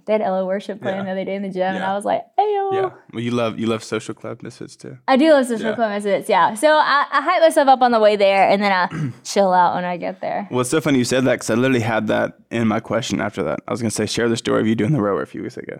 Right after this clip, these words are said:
Speaker 1: R-, did you
Speaker 2: Yeah,
Speaker 1: really?
Speaker 2: so that's
Speaker 1: That's
Speaker 2: so
Speaker 1: so
Speaker 2: funny you said
Speaker 1: cool.
Speaker 2: that.
Speaker 1: Yeah, that was a really cool workout. That was, like, probably the hardest workout that I've done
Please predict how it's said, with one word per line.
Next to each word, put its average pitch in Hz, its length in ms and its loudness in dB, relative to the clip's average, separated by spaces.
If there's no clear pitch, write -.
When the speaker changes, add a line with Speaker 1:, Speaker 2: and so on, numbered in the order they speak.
Speaker 1:
R-, 262 80 -6
did 247 140 -4
you 453 260 6
Speaker 2:
Yeah, 508 60 4
Speaker 1:
really? 381 160 2
Speaker 2:
so 262 60 4
that's 285 160 4
Speaker 1:
That's - 20 2
Speaker 2:
so 339 60 0
Speaker 1:
so 403 80 -4
Speaker 2:
funny 392 120 2
you 403 80 2
said 427 60 0
Speaker 1:
cool. 392 100 4
Speaker 2:
that. 226 100 -12
Speaker 1:
Yeah, 240 220 2
that 247 140 4
was 370 140 2
a 349 60 2
really 262 220 4
cool 247 160 2
workout. 208 440 4
That 247 120 6
was, 339 180 4
like, 330 240 4
probably 254 220 4
the 247 160 4
hardest 220 580 2
workout 208 460 2
that 208 120 4
I've 196 220 2
done 190 380 2